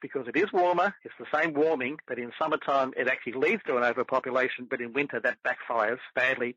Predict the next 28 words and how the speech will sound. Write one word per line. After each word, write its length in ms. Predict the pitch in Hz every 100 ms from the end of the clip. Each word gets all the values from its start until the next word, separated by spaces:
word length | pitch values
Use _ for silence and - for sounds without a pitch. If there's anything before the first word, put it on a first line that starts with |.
| _
by 60 | 113
the 100 | 113
same 220 | 151 160 160
warming, 460 | 139 143 139 139
which 140 | - 127
actually 260 | 131 - 120
creates 420 | - 127 120 117 - 135
a 60 | -
shortage 300 | 190 160 110
of 100 | - -
accessibility 920 | 143 - 156 - 120 151 165 123 107 -
to 80 | 135 -
food. 240 | 135 117 113
He 80 |
then 220 | 170 208 156
goes 220 | 135 131 -
on 220 | 135 135
and 100 | 120 -
follows 260 | 139 131 139
on 120 | 127
with 100 | 123
a 40 |
total 280 | - 139 127
non 220 | 127 127 -
sequitur 340 | 139 135 -
of 100 | 127 -
talking 280 | 139 -
about 240 | 135 127